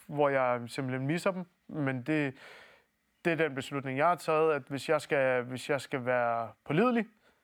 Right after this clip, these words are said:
og troværdig, så, øh, så vil jeg kun skrive, øh, om de rigtige historier.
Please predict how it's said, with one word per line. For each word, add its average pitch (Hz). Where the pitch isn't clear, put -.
og 143
troværdig, 185
så, -
øh, 123
så -
vil 131
jeg 123
kun 127
skrive, 120
øh, 117
om 120
de 120
rigtige 120
historier. -